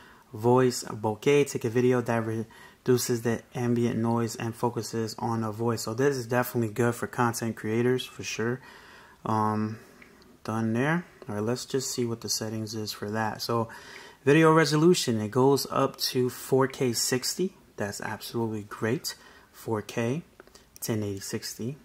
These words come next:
ten eighty thirty frames per second, seven twenty, no seven twenty and, um, sixty,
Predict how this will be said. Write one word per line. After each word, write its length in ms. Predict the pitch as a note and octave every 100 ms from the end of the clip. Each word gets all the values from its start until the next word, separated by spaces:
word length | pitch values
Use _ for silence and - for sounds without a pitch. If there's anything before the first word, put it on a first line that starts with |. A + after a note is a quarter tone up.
| _ _ - - _ _ _
ten 240 | - A2+
eighty 300 | A2+ A2 G#2+
thirty 300 | G#2 A2 G#2+
frames 240 | - G#2+ G#2
per 100 | -
second, 480 | - D3 C#3+ D3+ - - - -
seven 340 | - - G#2+ G2+
twenty, 420 | - D#3 D#3 D#3 - - _
no 160 | A#2+ C#3
seven 320 | - D#3+ D#3
twenty 460 | - D#3 D3+ D3+ D3 - _ _ -
and, 340 | B2 B2 A#2+
um, 520 | A#2 A#2 A2+ A#2 A#2 _ _ - _
sixty, 560 | - - C3 - A#2 A2+